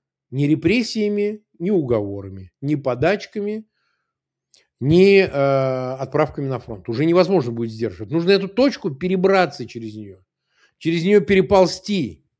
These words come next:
А в каком месте это произойдёт? Где эта граница? Ну, пока ответить сложно.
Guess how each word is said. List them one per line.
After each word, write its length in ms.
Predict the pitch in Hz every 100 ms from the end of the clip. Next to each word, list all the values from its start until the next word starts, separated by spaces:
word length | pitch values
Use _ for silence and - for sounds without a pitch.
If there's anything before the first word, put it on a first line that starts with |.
| _ _ _ _ _ _ _ _ _ _ _ _ _ _ _ _ _ _ _ _ _ _ _
А 120 | -
в 80 | 139
каком 360 | - 175 269 302
месте 340 | 302 233 -
это 200 | 143 -
произойдёт? 420 | 113 120 113 123 107
Где 360 | 113 185 269
эта 240 | 226 214 175
граница? 600 | 156 170 165 131 - 92
Ну, 280 | 110 131
пока 400 | 165 - 143 175
ответить 440 | 170 160 196 214 -
сложно. 520 | - 196 190 120 85